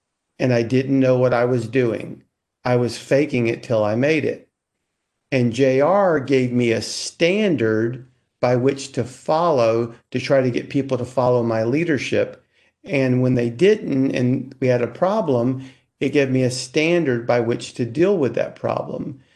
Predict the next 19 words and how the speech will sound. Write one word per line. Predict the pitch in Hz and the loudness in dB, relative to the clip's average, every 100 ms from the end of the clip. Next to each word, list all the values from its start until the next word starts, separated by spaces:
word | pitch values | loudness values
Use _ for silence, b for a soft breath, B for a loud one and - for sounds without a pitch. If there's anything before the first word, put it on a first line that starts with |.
| b _ | b _
So | - 151 143 139 139 - - _ _ _ _ - | 2 4 4 4 0 -4 -12 _ _ _ _ 0
that's, | 165 185 - - - | 2 2 -4 -18 -8
at | 165 147 143 | -2 -2 -2
the | |
high | 123 - 208 240 | -6 -2 0 2
level, | 156 123 113 127 139 135 B B B - | 2 2 2 2 2 -2 B B B -12
that's | 123 147 156 180 175 | -2 0 2 0 -2
what | 170 | 0
we're | 143 139 | 0 -2
trying | 160 139 135 | 0 0 0
to | 123 | -2
do | 113 143 139 | 0 0 2
with | 120 104 | 0 0
J | 131 117 117 | 0 2 2
R, | 139 151 127 110 110 113 B B - | 2 2 2 2 0 -4 B B -6
is | 110 | -2
we're | 123 | -2
trying | 127 - 135 131 131 131 131 | -2 -2 -2 0 0 0 -4
to | - 131 120 117 117 | -2 0 2 2 0